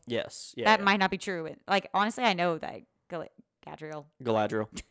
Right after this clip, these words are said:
Speaker 2: <laughs>
Speaker 1: Galadriel. Yeah, you know Galadriel and Elrond are gonna make it.
Speaker 2: You do. You know, and they're kinda your favorite characters.
Speaker 1: It's, do you guys have Disney Plus?
Speaker 2: No.
Speaker 1: You should watch Andor. Get Disney Plus and watch Andor.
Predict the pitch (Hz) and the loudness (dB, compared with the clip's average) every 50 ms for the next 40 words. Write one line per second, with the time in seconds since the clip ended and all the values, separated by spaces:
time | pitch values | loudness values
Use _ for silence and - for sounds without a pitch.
0 | _ - 320 - - - - - 123 123 127 135 131 135 143 135 131 135 135 127 | _ -10 -10 -10 -10 -14 -10 0 6 8 10 10 10 10 8 8 8 8 8 8
1 | 117 120 131 143 165 170 127 135 131 131 131 123 127 127 131 123 117 120 131 123 | 8 8 8 8 8 8 8 6 6 6 6 6 4 4 4 4 4 4 2 2
2 | 113 107 107 104 107 107 107 104 104 107 107 - - - - _ _ _ _ - | 2 0 -2 -2 -2 -4 -4 -2 -2 -2 -2 -2 -6 -10 -12 _ _ _ _ -4
3 | 294 311 269 403 466 359 220 202 202 247 277 269 269 262 277 269 - 294 294 302 | -4 0 4 6 6 6 4 2 0 0 2 4 6 6 6 6 6 2 2 2
4 | 302 269 - _ _ _ - 208 208 - 214 226 240 233 214 - 226 196 185 - | -2 -6 -8 _ _ _ -6 -6 -4 -2 -2 -2 -2 -2 -4 -4 -6 -8 -6 -6
5 | - 190 190 185 - 151 143 139 139 135 - - - - _ 139 123 147 175 233 | -4 -4 -4 -4 -4 -4 -2 0 0 0 0 -2 -4 -4 _ -10 -10 -4 -2 -2
6 | 240 - - 185 139 120 127 120 123 120 - - 95 104 123 - - _ _ _ | -2 -2 -4 -6 -4 -4 -4 -4 -4 -6 -4 -4 -4 -4 -4 -6 -12 _ _ _
7 | _ _ _ _ _ _ _ _ - - - 175 - - - _ _ _ _ _ | _ _ _ _ _ _ _ _ -20 -12 -10 -10 -10 -10 -14 _ _ _ _ _
8 | _ _ 117 127 147 165 165 147 - - 139 120 117 113 110 110 - - - 107 | _ _ -2 0 0 0 0 -2 -4 -6 -6 -2 0 0 0 0 -2 -6 -6 -6
9 | 107 101 101 98 95 - - - 120 110 113 113 104 113 113 110 104 110 101 - | -6 -4 -4 -6 -6 -6 -8 -10 -4 -2 -2 -2 -2 -2 -6 -4 -4 -6 -6 -4
10 | 104 101 - - 92 90 78 - - - - 52 - - - - | -4 -4 -4 -6 -8 -10 -10 -10 -10 -14 -14 -14 -12 -12 -12 -14